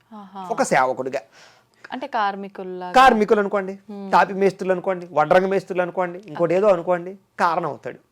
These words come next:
Speaker 2: లేకపోతే పూలు కోసి పూలు కట్టేవాడు అవుతాడు.
Speaker 1: ఓకే, ఓకే.
Speaker 2: ఏదో రకమైన ఆధ్యాత్మికంగానో, దేవుడికో, పూజకో,
Speaker 1: ఉమ్.
Speaker 2: ఒక సత్కార్యక్రమం, యజ్ఞం చేయడానికో, యాగం చేయడానికో, పర్ణశాల కట్టిన వాటిగానో,
Speaker 1: ఉమ్.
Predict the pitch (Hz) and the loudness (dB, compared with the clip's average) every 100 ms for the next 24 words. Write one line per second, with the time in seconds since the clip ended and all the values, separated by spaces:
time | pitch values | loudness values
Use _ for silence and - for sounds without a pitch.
0 | - 180 185 247 240 196 196 175 175 214 | 2 4 6 4 0 -2 0 0 -2 -4
1 | 196 170 156 147 139 170 147 123 113 - | -6 -4 -4 -4 -2 -2 -2 -8 -14 -16
2 | _ 208 202 - 196 185 170 - 170 185 | _ -16 -16 -18 -18 -16 -18 -14 2 8
3 | 294 339 302 226 233 277 180 180 170 196 | 10 10 8 6 4 6 6 6 4 2
4 | - 160 156 160 220 156 156 156 139 202 | 0 -10 -6 -4 -2 0 0 0 -4 -8
5 | 196 147 139 160 208 294 _ - 214 175 | -6 -10 -8 -6 -6 -8 _ -14 -8 -2
6 | 220 - 247 196 180 170 180 262 208 185 | -2 0 2 6 6 4 4 6 8 8
7 | 226 208 190 185 185 226 165 175 196 170 | 4 4 6 4 4 4 6 6 2 2
8 | 170 175 196 220 160 170 160 170 156 147 | 0 0 -2 -2 -2 0 2 0 -2 -6
9 | 151 143 139 143 202 _ - 214 185 | -4 -4 -4 -4 -6 _ -14 -12 -12